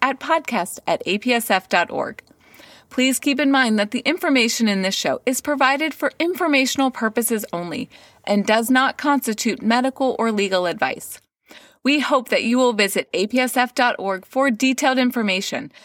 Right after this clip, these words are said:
and check out the show notes for links to all the topics we discussed today. Have you checked out the newest page on the A P S F website? It is the Lookalike Drug Vials, Latest Stories, and Gallery.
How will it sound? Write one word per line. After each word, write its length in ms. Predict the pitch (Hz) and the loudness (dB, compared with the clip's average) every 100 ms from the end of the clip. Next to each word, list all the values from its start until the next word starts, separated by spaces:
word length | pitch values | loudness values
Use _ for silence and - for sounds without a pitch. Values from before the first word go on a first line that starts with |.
| - - | -20 -2
and 180 | 247 233 | 0 2
check 180 | 285 | 2
out 140 | 311 302 | 2 2
the 80 | 294 | 0
show 240 | - 277 | 2 2
notes 280 | 285 170 - | 2 0 -2
for 200 | 247 240 | -2 0
links 360 | 247 226 - - | 2 0 -2 -4
to 120 | - - | -4 0
all 280 | 269 302 269 | 2 2 0
the 100 | 262 | -2
topics 480 | 233 - 175 - - | -2 -2 -4 -8 -4
we 140 | 220 | -2
discussed 460 | 208 - 165 - - | -2 0 -2 -2 -8
today. 360 | - - - _ _ _ _ - - - _ | -6 -8 -10 _ _ _ _ -20 -20 -20 _
Have 180 | 277 269 | 0 2
you 160 | 285 349 | 2 2
checked 320 | 330 277 294 | 0 0 2
out 180 | 269 269 | 0 2
the 80 | 247 | 2
newest 540 | 233 226 233 262 - | 4 4 2 0 0
page 280 | 247 247 233 | -2 0 0
on 120 | 226 | 0
the 120 | 220 - | 0 0
A 120 | 226 | 0
P 120 | 240 | 0
S 180 | 214 220 | 0 2
F 200 | 208 - | 0 2
website? 480 | 190 196 285 262 - _ _ - - _ - | 0 0 0 -2 -4 _ _ -20 -20 _ -2
It 120 | 285 | 0
is 200 | 294 233 | 2 2
the 180 | - 208 | 2 0
Lookalike 640 | 202 262 294 202 160 165 - | 2 0 0 2 2 0 0
Drug 260 | 269 285 | 0 2
Vials, 440 | 214 - - - - - | 0 -2 -4 -10 -14 -8
Latest 440 | 196 196 240 320 | 0 2 2 -2
Stories, 460 | - 208 185 190 - | -2 -2 0 -2 -2
and 200 | 233 240 | 0 0
Gallery. 560 | 240 240 294 160 - | 2 2 0 -2 -4